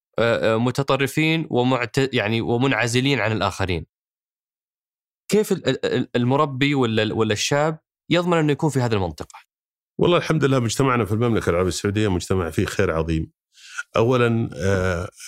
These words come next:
Speaker 2: آه، المجتمع مجتمع وسطي معتدل. آه، اختطف فترة من فترات، لكن، آه، آه،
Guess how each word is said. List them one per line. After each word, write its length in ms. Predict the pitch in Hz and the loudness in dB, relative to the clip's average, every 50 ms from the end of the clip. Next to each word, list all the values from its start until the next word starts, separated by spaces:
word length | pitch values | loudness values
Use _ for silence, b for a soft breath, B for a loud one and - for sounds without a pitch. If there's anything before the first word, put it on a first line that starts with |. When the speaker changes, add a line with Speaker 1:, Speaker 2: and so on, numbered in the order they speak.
| B B B B B - - _ - - - - | B B B B B -16 -16 _ -20 -12 -6 -2
Speaker 2:
آه، 520 | 101 101 92 85 85 82 80 80 78 82 - _ _ _ _ _ _ _ _ _ _ _ _ _ _ _ _ _ - | -2 0 0 -2 -2 -2 -4 -4 -6 -6 -8 _ _ _ _ _ _ _ _ _ _ _ _ _ _ _ _ _ -2
المجتمع 520 | 104 104 117 117 - - 123 110 104 95 92 | 0 2 2 0 0 0 0 2 2 2 0
مجتمع 460 | 104 101 - - 101 92 92 82 85 | 0 -2 -2 -2 -2 -2 -2 -2 -2
وسطي 600 | 85 87 92 - - - 90 - 82 78 78 82 | -2 -2 -2 -2 0 -2 -2 -2 -2 -2 -2 -2
معتدل. 600 | 71 71 85 82 78 - - 80 69 71 71 69 - _ _ _ _ _ _ b b b b b b b - | -4 -6 -6 -8 -6 -4 -4 -4 -4 -4 -8 -10 -12 _ _ _ _ _ _ b b b b b b b -4
آه، 500 | - 92 87 87 85 80 80 82 - - | -2 0 0 0 0 -2 -2 -4 -2 -4
اختطف 420 | 104 - - - 110 - 107 - - | -4 -4 -2 -2 -2 0 0 -2 0
فترة 420 | - 98 - - 85 87 80 90 | -2 -2 0 0 -2 -2 0 -2
من 80 | 85 82 | -4 -4
فترات، 540 | - - - - 85 82 82 92 92 - - - _ _ _ _ _ _ _ _ B B B B B B B B - | -2 -4 -4 -2 -2 -2 -2 -2 -4 -8 -10 -20 _ _ _ _ _ _ _ _ B B B B B B B B -2
لكن، 580 | - 107 110 107 - - - 113 110 110 110 107 | 0 2 2 2 0 0 0 2 2 2 0 0
آه، 520 | 107 104 101 98 98 95 92 90 87 87 - | 0 0 0 0 0 0 -2 -2 -2 -2 -4
آه، 800 | - - - - - - 50 50 50 50 50 50 50 50 50 50 | -4 -4 -2 -2 -2 0 -2 -2 -2 -2 -2 -4 -4 -4 -6 -6